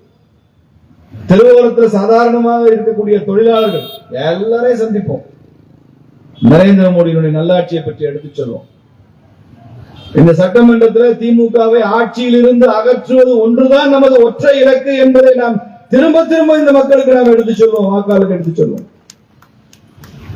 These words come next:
நாடாளுமன்ற தேர்தலில் நமக்கு வெற்றி வாய்ப்பை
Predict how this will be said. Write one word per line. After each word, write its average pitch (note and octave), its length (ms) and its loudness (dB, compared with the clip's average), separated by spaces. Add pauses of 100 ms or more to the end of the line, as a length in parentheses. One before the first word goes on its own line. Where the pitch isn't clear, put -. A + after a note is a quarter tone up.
(880)
நாடாளுமன்ற A3+ 640 2
தேர்தலில் A3 480 0
நமக்கு G3 240 -8
வெற்றி F#3 200 -8
வாய்ப்பை G#3 300 -2